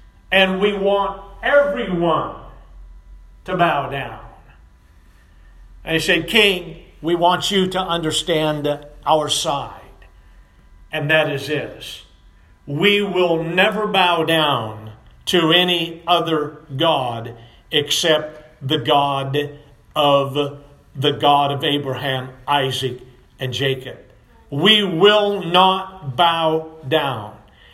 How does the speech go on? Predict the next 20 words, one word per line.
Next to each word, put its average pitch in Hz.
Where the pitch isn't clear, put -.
And 185
furthermore, 185
King, 131
we 240
want 240
you 254
to 214
understand 156
that 180
the 208
God 220
that 196
we 185
serve, 180
he 269
is 240
able 220
to 208
take 285
us -